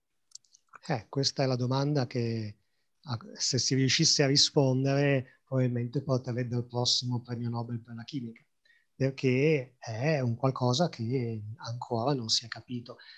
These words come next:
Si è riusciti ad avere, diciamo, delle informazioni, ad esempio, abbastanza dettagliate sul perché, ad esempio, si è originata la vita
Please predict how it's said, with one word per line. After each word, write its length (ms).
Si 220
è 80
riusciti 720
ad 140
avere, 380
diciamo, 360
delle 520
informazioni, 800
ad 40
esempio, 560
abbastanza 560
dettagliate 560
sul 300
perché, 420
ad 140
esempio, 480
si 200
è 40
originata 560
la 100
vita 420